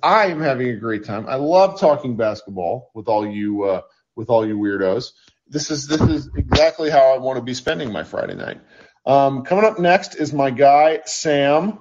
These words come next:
Welcome, Sam. What are you thinking? Sam.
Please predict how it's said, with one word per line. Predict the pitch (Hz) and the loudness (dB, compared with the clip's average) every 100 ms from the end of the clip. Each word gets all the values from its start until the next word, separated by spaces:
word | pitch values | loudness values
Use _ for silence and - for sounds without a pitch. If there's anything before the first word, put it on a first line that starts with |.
| _ | _
Welcome, | 123 143 139 139 139 | 0 4 4 2 -8
Sam. | 131 143 139 160 | -6 -4 -2 -2
What | 160 | 0
are | |
you | 151 | 0
thinking? | 160 139 107 82 - _ _ _ _ _ _ _ _ _ _ _ _ _ _ _ _ _ _ _ _ _ _ _ _ _ _ _ | -2 -6 -6 -10 -12 _ _ _ _ _ _ _ _ _ _ _ _ _ _ _ _ _ _ _ _ _ _ _ _ _ _ _
Sam. | _ 67 76 80 90 90 78 | _ -8 -4 -2 -4 -6 -10